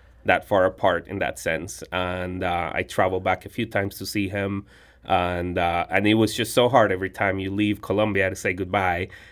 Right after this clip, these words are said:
But, uh, when we were just on our way out, I was like, "Look, we're in the airport. We're never gonna have to say goodbye like that anymore." So that was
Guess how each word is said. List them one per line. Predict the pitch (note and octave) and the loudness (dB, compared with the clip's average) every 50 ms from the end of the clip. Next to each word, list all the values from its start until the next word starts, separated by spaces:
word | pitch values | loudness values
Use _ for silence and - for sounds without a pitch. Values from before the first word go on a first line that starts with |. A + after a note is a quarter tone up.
| - _ | -20 _
But, | - G2+ G2+ F#2+ F#2 F2+ F2 - - - | -2 2 4 4 4 4 0 -4 -4 -2
uh, | G2 F2+ F2 F2 E2+ E2+ - - | 0 0 0 0 -4 -6 -6 -8
when | - G2 G#2 G2 F#2+ | -2 0 2 2 2
we | G2 G2 | 2 2
were | G2 G2 F#2 F#2 | 2 2 2 0
just | F#2 G2 F#2+ - - - | -2 -4 -8 -8 -6 -6
on | F#2 | -4
our | F#2+ F2+ F2 | -2 -2 0
way | F#2 F#2 F#2+ | 2 4 4
out, | G2+ G#2 G2 F2+ F2+ | 4 4 4 2 0
I | F2+ | -4
was | F#2 - - | -6 -6 -6
like, | F#2 F2+ E2+ F2 F2 - _ _ | -6 -6 -6 -8 -10 -16 _ _
"Look, | G#2 A2+ B2+ A#2+ - | -2 -2 -2 0 0
we're | G#2 G2+ | -2 -2
in | G2+ G2 | 0 2
the | F#2+ G2 | 2 0
airport. | A2+ A#2 - - G2 F2+ F#2 - - | 0 -2 -2 -4 -2 -2 -2 -6 -4
We're | G2 G#2+ A#2 A2+ | 0 2 2 4
never | A#2 A#2+ A2+ A#2 A2+ | 6 6 4 6 4
gonna | A2 G#2+ G#2+ | 4 2 2
have | G2+ - | 0 -2
to | - | -4
say | - - A2+ G#2 | -4 -2 -2 0
goodbye | G#2+ G#2+ G2 A2+ A2+ A#2+ | 0 2 4 6 6 6
like | A#2+ A#2 G2 F#2+ F#2 | 6 4 2 0 0
that | F#2 F2+ F#2 | -2 -4 -2
anymore." | F2+ F2+ F#2 F#2 F2+ F2+ F2 F2 | -4 -4 -6 -8 -6 -8 -8 -8
So | - - - G2 | -8 -8 -8 -4
that | F#2+ G2 | -4 -2
was | F#2 F#2 F2+ - - - | -2 -4 -6 -8 -14 -20